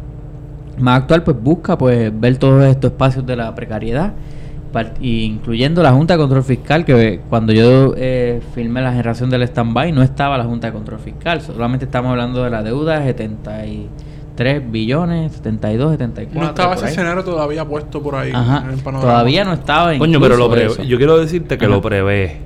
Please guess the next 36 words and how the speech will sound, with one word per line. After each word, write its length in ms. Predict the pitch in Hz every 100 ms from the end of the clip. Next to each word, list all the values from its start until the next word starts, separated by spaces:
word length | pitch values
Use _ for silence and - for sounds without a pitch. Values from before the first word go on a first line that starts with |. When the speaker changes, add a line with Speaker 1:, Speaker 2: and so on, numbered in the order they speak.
| -
Speaker 1:
Ujú. 360 | 127 127 127 -
Speaker 3:
Hay, 140 | 110 120
Speaker 2:
Ajá. 80 | 127
Speaker 3:
hay 140 | 127
una 120 | 139
idea, 260 | 139 139 135
hay 140 | 123 127
una 120 | 139
idea 280 | 143 143 113
de 140 | 98
que, 280 | 92 98 95 92
de 140 | 95
que, 180 | 90 92 - -
o 40 |
sea, 200 | - 92 85 80 80
digamos, 640 | 90 95 101 117 117 98 82 - - - - - - - -
Speaker 2:
De 120 | 156
Speaker 3:
no, 60 | -
Speaker 2:
que 40 |
esto 140 | -
iba 80 | 220
Speaker 3:
no. 40 | -
Speaker 2:
a 20 |
colapsar. 480 | 202 180 - 190 190 196 185
Speaker 3:
Sí, 580 | - 339 165 - 156 139
había 200 | 110 117 135
una 100 | 151
idea 260 | 147 147
del 200 | 120 98
colapso. 680 | - 92 90 92 92 - 82 90
No 160 | 101
era 120 | 113 135
una 200 | 147 143
cuestión, 760 | 139 - 139 131 131 127 117
Walter, 320 | 110 104 104
mercadoística, 1120 | 104 98 82 101 95 110 135 - 95 92 95